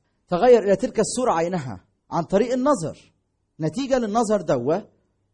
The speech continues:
إلى كلمة الله اللي بتوريني صورتي الحقيقية التي هي مجد الله. أول ما بتشوفها بتتغير إليها. من مجد إلى مجد. هنا بتو-، بتورينا استمرارية دخولك أكتر في المجد دوًا. من مجد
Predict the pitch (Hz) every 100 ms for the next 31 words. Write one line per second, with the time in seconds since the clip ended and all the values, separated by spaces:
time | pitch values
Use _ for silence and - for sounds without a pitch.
0 | _ _ - 185 165 - 285 247 233 190
1 | 214 220 175 190 190 240 214 - 294 302
2 | - 214 180 180 - 185 180 262 208 151
3 | 170 170 165 170 165 247 262 147 123 127
4 | 123 147 - _ _ _ - 294 269 208
5 | - 233 226 180 190 180 170 - - 101
6 | - _ _ _ - 240 247 247 294 190
7 | 165 247 214 220 208 226 175 - _ _
8 | _ 233 269 - - _ 156 165 190 180
9 | 143 180 180 233 277 240 - 214 208 208
10 | 262 254 262 - - _ _ _ _ _
11 | _ 147 208 254 294 277 220 156 151 -
12 | 190 - 170 156 156 160 156 - 131 120
13 | 98 92 _ 160 156 131 170 170 - 139